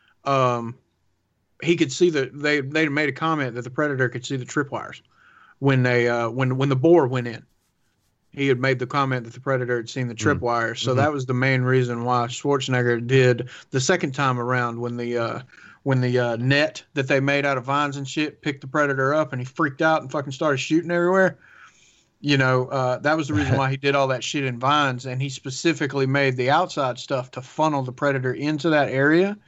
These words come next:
Speaker 1: out of normal tripwires and stuff like that from their military kits. So the only place that didn't have a tripwire that he could see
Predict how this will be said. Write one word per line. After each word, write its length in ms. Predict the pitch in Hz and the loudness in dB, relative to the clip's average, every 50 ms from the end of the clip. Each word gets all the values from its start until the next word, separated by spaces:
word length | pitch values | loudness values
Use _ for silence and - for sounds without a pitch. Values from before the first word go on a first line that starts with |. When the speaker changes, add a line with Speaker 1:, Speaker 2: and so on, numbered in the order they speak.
| - - - - - _ - _ _ | -20 -20 -20 -20 -20 _ -20 _ _
Speaker 1:
out 240 | 139 139 139 139 139 | 2 4 4 4 2
of 340 | 143 151 139 135 131 123 139 | 2 2 2 2 2 0 -2
normal 320 | 147 160 165 156 139 127 | 0 0 2 2 0 -2
tripwires 600 | 123 - - 147 135 131 135 131 127 127 120 120 | -4 -2 -2 -4 -2 0 2 4 4 4 2 0
and 80 | 123 120 | -6 -8
stuff 220 | - - 135 127 135 | -6 -6 -4 -2 -2
like 180 | 131 123 127 | -4 -4 -2
that 180 | - 135 123 - | -2 -2 -2 -2
from 140 | - 131 127 | -4 -6 -6
their 120 | 123 120 | -4 -2
military 540 | 120 131 135 135 127 127 - 123 117 113 110 | 0 0 2 2 0 0 -2 -2 -2 -2 -4
kits. 380 | - - 139 127 113 - - - - - - - - | -4 -2 0 0 0 -2 -8 -16 -18 -20 -20 -20 -6
So 140 | - 139 131 | -2 0 0
the 100 | 127 120 | 2 4
only 220 | 131 156 165 156 | 4 4 4 4
place 300 | 143 - 160 147 139 131 | 2 2 2 0 2 0
that 80 | - 135 | -2 -2
didn't 220 | 127 135 143 135 | -2 0 0 0
have 120 | 139 143 131 | 0 0 0
a 60 | 123 | -2
tripwire 480 | - - 156 143 135 139 139 135 131 123 | -2 -2 -2 0 2 2 2 2 2 0
that 80 | 123 113 | -2 -6
he 100 | 131 127 | -8 -8
could 160 | 131 120 - | -8 -10 -12
see 440 | - - - 151 156 180 190 190 | -8 -2 2 2 2 2 0 -4